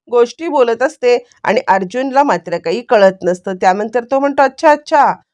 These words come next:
असं आहे का? ठीक आहे, ठीक आहे." असं म्हणत तो आता या सगळ्यामध्ये इकडे, अ, जाण्यासाठी तयार होतो. बरं, हे सगळं झाल्यावरती इकडे काहीतरी एक वेगळीच घटना घडते, ज्या वेळेला मग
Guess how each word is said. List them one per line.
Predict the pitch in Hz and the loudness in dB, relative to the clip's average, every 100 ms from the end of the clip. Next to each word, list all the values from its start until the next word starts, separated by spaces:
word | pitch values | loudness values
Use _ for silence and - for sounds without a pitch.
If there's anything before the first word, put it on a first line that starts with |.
| _ | _
असं | - 226 - | -6 -6 0
आहे | 330 226 | 0 0
का? | 208 294 214 - _ _ | 0 2 2 -2 _ _
ठीक | 311 294 | -10 -4
आहे, | 240 | -4
ठीक | 185 202 180 | -2 -4 -4
आहे." | 165 - _ _ | -6 -8 _ _
असं | - 269 302 | -4 0 0
म्हणत | 349 285 285 - | 2 2 0 -2
तो | 208 | -6
आता | - 247 240 233 | 0 0 2 0
या | 240 233 | 0 -2
सगळ्यामध्ये | 214 180 202 240 175 190 | -2 -2 -2 -2 -2 -4
इकडे, | 208 226 220 269 - _ - | -6 -4 -2 -2 -4 _ 0
अ, | 196 | 2
जाण्यासाठी | 202 196 180 180 185 175 240 - | 2 2 2 0 -4 -6 -6 -2
तयार | 294 196 165 180 | 0 2 0 -4
होतो. | 165 - - _ _ | -12 -14 -18 _ _
बरं, | 294 349 | 0 0
हे | 320 311 | 0 -2
सगळं | 311 294 294 | 0 2 2
झाल्यावरती | 294 226 202 269 269 262 | 4 2 0 -2 -8 -10
इकडे | 233 233 233 | -8 -2 0
काहीतरी | 233 208 233 | 0 -2 -4
एक | 240 226 220 | -4 -4 0
वेगळीच | 196 185 202 180 | 2 2 0 2
घटना | 226 233 214 | 0 2 0
घडते, | 226 233 269 214 220 - _ - | 0 -2 -2 -4 -4 -8 _ -12
ज्या | 247 294 | 2 2
वेळेला | 277 277 349 254 254 | 4 2 2 2 0
मग | 214 190 | 2 -2